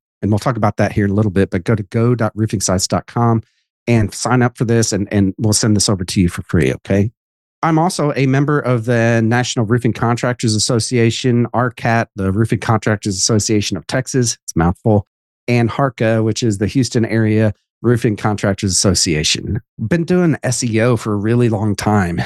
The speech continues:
<laughs> pretty much since nineteen ninety-eight when I ranked my first website on Yahoo. That really, really, really dates me. So I've been doing this whole thing for a long time. We first started out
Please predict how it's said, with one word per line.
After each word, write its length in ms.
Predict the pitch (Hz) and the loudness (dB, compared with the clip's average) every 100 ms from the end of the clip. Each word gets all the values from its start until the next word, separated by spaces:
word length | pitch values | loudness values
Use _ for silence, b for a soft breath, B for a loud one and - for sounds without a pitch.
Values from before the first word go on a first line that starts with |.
| B | B
<laughs> 180 | - 104 | -6 -4
pretty 160 | 143 135 | 0 2
much 120 | 127 | 2
since 260 | - 135 - | 0 -2 0
nineteen 300 | 117 - 110 | -2 0 0
ninety-eight 460 | 101 90 101 107 | 0 -2 0 0
when 100 | 92 | 0
I 80 | 92 | -2
ranked 320 | 85 101 - | 0 0 0
my 100 | 92 | -4
first 300 | - 107 - | 0 0 0
website 460 | 104 104 - 98 104 | 0 0 0 0 0
on 220 | 95 85 | 0 0
Yahoo. 600 | 82 - - 113 120 117 - | 0 -2 0 0 2 0 -2
That 160 | 90 - | -6 -2
really, 440 | 104 104 101 92 | 0 2 2 0
really, 420 | 90 107 113 107 | -2 0 2 2
really 340 | 92 101 101 95 | 0 0 0 0
dates 380 | 95 104 117 135 | 0 0 0 0
me. 220 | 143 - _ _ - | 0 0 _ _ -4
So 280 | 101 98 98 | 0 2 2
I've 140 | 117 | 0
been 180 | 180 135 | 0 0
doing 340 | 110 123 127 110 | 2 2 2 0
this 220 | 110 - | -2 -2
whole 220 | 117 104 | -2 -2
thing 260 | - 104 95 | 0 0 0
for 120 | 98 | -2
a 60 | |
long 260 | 90 101 95 | 0 2 0
time. 440 | - 104 90 85 90 | 0 0 0 -2 0
We 120 | 107 - | 0 0
first 240 | 131 120 | -2 -2
started 400 | - 117 104 98 | -2 0 0 0
out 380 | 110 107 113 - | 0 0 -2 -10